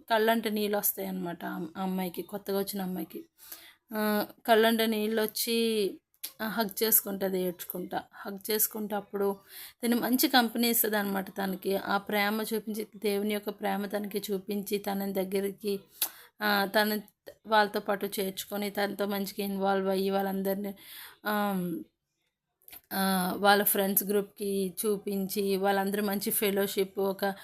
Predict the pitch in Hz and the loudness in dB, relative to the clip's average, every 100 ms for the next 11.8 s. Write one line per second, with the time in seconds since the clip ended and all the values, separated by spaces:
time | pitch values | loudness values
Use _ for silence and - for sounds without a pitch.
0 | - - - - - 233 226 - 226 226 | -14 -16 -6 -2 0 0 0 0 4 6
1 | 220 214 202 202 - _ - 240 214 220 | 6 6 4 2 0 _ -2 0 0 0
2 | 214 214 214 226 262 294 277 254 233 214 | 0 0 0 2 4 4 4 4 2 2
3 | 220 - 220 208 - 208 - 214 214 208 | 0 0 -4 -4 -4 -6 -4 -4 -2 -2
4 | 214 220 240 - 220 202 - 220 214 202 | -2 -2 -2 -2 -4 -10 -4 -2 -2 -2
5 | 202 202 214 202 208 208 202 196 - - | -2 -2 -4 -4 -8 -4 -4 -4 -10 -18
6 | - - 220 214 208 233 233 233 220 220 | -16 0 4 4 2 2 4 2 2 2
7 | 214 214 214 202 - 214 208 202 202 196 | 2 2 2 -2 -4 -4 -2 2 2 2
8 | 196 - 208 208 208 196 202 208 196 202 | 0 -4 -6 -2 -2 -2 -4 -4 -4 -2
9 | 196 202 202 - 208 202 196 196 202 - | -2 2 2 2 0 -2 -2 -2 -2 0
10 | 196 185 208 214 220 214 208 208 196 190 | 0 2 0 0 -2 -4 -6 -2 0 0
11 | 202 202 185 - 180 - 165 | -2 -2 -6 -6 -4 -4 -4